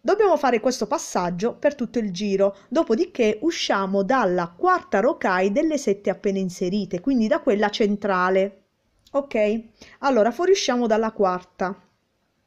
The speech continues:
delle sette rocaille appena inserite, inseriamo una otto zero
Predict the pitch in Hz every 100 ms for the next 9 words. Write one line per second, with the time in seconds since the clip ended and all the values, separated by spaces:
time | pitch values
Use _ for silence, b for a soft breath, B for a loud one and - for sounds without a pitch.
0 | _ _ _ _ _ b b b b b
1 | b 214 196 247 202 196 208 233 233 190
2 | 180 180 175 180 175 180 165 160 - 170
3 | - 403 415 277 214 170 185 220 381 311
4 | 185 - 269 - 190 160 170 165 180 320
5 | -